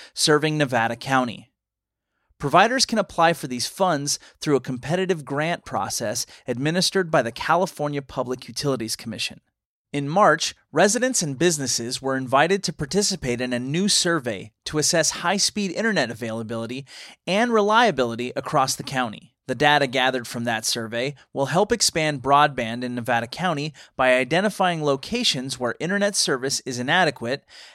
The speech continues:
help the county prioritize new broadband projects, apply for funding, and advocate to elected officials and state regulators.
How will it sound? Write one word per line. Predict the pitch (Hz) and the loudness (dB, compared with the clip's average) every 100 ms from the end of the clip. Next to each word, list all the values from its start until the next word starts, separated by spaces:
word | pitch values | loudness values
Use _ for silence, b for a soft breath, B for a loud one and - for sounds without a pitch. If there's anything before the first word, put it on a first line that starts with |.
| - | -2
help | 202 220 | 0 2
the | 208 | 0
county | - 185 170 | 0 -2 -2
prioritize | 156 147 143 151 151 143 131 123 | -2 4 6 6 2 0 -2 -2
new | 139 139 | -4 -6
broadband | 117 151 175 165 139 120 113 | 2 6 6 4 -2 -2 -6
projects, | - 113 113 113 120 131 - b b b - | -8 -6 -6 -6 -6 -6 -8 b b b -12
apply | 139 - 185 214 | -8 4 6 6
for | - 190 | 4 -4
funding, | 127 117 113 117 131 b b | -4 -6 -6 -10 -12 b b
and | 147 170 196 196 | -2 0 0 0
advocate | 123 151 147 135 117 117 - | 2 2 0 -6 -6 -8 -8
to | - | -8
elected | 117 123 131 175 | -2 -2 -2 -4
officials | 165 - 143 131 123 | -4 -4 -4 -2 -4
and | - 127 | -6 -4
state | 117 - 123 - | -4 -2 -4 -4
regulators. | 127 127 120 104 - - - | -2 -2 -4 -6 -10 -10 -10